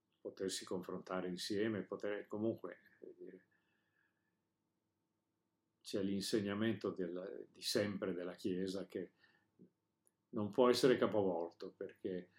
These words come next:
eh, la, il, all'origine c'è la dottrina di Cristo.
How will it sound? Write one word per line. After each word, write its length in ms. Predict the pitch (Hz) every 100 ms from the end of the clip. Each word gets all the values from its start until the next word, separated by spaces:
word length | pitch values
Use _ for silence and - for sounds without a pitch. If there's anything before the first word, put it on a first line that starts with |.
| - _ _
eh, 360 | - - 95 101
la, 140 | 101
il, 340 | - - 98 - - _ _ _ _ - - _ _ _ _ 143
all'origine 840 | 117 117 127 143 165 151 147 139
c'è 480 | - 139 143 143 143
la 240 | 135 123 117
dottrina 580 | 123 120 127 127 123
di 120 | 107 101
Cristo. 680 | - 92 92 - 101 85